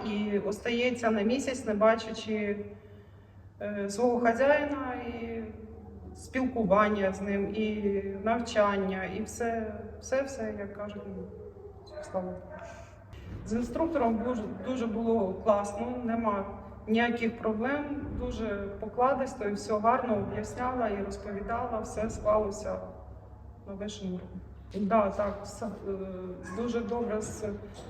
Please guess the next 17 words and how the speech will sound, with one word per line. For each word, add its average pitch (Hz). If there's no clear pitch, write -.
склалося 226
те, 233
що 214
він 226
навчився, 208
пес 226
навчився 208
себе 226
поводити, 196
навчився 202
все -
ж -
таки 220
слухати 214
нас, 247
тому 220
що 220